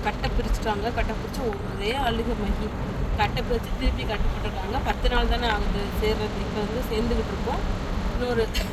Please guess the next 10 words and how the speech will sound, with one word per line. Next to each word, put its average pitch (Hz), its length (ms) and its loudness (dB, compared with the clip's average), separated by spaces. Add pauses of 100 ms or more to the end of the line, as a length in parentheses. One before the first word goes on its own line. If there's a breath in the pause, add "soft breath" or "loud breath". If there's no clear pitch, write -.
(140)
பத்து 214 220 0
நாள் 233 200 2
கழிச்சு 208 260 2
தான் - 240 6 (920)
கட்டை 226 220 4
பிரிச்சு - 260 0
ஸ்கேன் 208 380 0
போடணும் 196 320 -2
அப்படின்னு - 300 -2
சொல்லிட்டாங்க. - 420 2